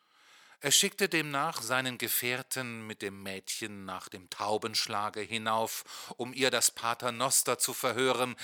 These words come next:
indes er selbst mit der Frau, die ihren kleinen Knaben an der Hand hatte,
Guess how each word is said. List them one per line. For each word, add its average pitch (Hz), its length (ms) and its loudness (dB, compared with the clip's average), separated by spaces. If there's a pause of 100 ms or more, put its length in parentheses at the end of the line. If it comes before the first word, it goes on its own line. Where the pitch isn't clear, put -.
(220)
indes 160 420 2
er 180 220 2
selbst 180 580 2
mit 151 320 -10
der 101 180 -2
Frau, 113 680 0
die 113 160 -10
ihren 107 340 -8
kleinen 117 380 -2
Knaben 120 480 -2
an 110 120 -10
der 107 140 0
Hand 123 260 -2
hatte, 120 300 0